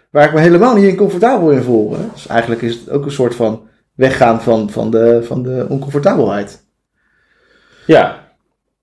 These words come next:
Speaker 1: Dus, dus ik zou zeggen, sta jezelf eens toe, voor de mensen die de exit-strategie kiezen, eh, sta jezelf eens toe om, eh, om toch één stapje verder te zetten dan je normaal zou doen.
Speaker 2: Ja, want, ja, want gewoon eens,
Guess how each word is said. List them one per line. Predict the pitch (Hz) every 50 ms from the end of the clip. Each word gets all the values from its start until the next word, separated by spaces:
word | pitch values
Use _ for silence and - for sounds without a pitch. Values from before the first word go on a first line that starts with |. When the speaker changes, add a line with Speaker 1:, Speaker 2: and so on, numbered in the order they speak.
| _ _ _ _
Speaker 1:
Dus, | - 165 165 165 -
dus | 180 170 170 175 -
ik | 202 262 262
zou | - - 175 151 143
zeggen, | 143 131 110 104 - 127 165 - - _ _
sta | - - - 214 254 277
jezelf | 226 165 - 156 139 135 117
eens | 120 -
toe, | - - 208 165 160 190 233 - - _ _ _ _ _ _ _
voor | - - 175
de | 165
mensen | 170 226 247 - 180 170
die | 165 -
de | -
exit-strategie | 285 - - 262 - - - 175 147 143 143 - - 139 -
kiezen, | - 123 110 104 113 135 202 - - _ _ _ _ _ _ _ _ _ _ _ _ _
eh, | - 131 131 131 127 127 127 123 123 123 123 123 123 123 120 120 120
sta | 117 - - 175 190 233
jezelf | 226 196 151 147 135 131 120
eens | 120 -
toe | - - 117 120 135 160 - -
om, | - 127 117 117 117 117 117 117 113 117 113 -
eh, | - 117 117 110 -
om | - 135 135
toch | 143 208 214 214 - -
één | 156 175 170
stapje | - - 156 156 - -
verder | 117 165 175 156 143
te | 143
zetten | 117 131 117 - 120 113
dan | 117 110
je | 113
normaal | 113 113 110 117 117 117 117
zou | 135 143
doen. | 202 240 151 - - - _ _ _ _ _ _ _ _ _ _ _ _ _ _ _ _ _ _ _ _ _ _ _ _ _ _ _ _ _ _ -
Speaker 2:
Ja, | 131 131
want, | 135 143 - -
ja, | 151 147 - - -
want | 127 147 147
gewoon | - - 175 175
eens, | 190 196 - -